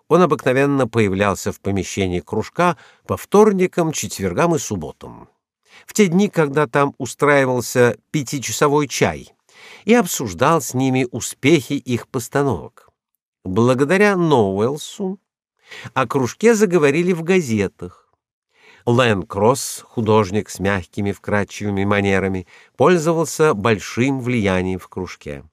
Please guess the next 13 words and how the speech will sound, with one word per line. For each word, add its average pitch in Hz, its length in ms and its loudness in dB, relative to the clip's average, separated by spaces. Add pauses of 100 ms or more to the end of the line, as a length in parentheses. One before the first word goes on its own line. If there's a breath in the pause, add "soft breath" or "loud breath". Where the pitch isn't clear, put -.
(380)
Это 139 300 2
был 127 420 -2 (480)
циник 151 680 -2
в 82 120 -18
душе 80 440 -8 (680)
и 208 100 4
соблазнитель 151 800 2
женских 113 500 -2
сердец, 85 680 -10 (320 loud breath)
что, 269 220 -2
впрочем, 214 460 0
ловко 220 360 2
скрывал 151 640 0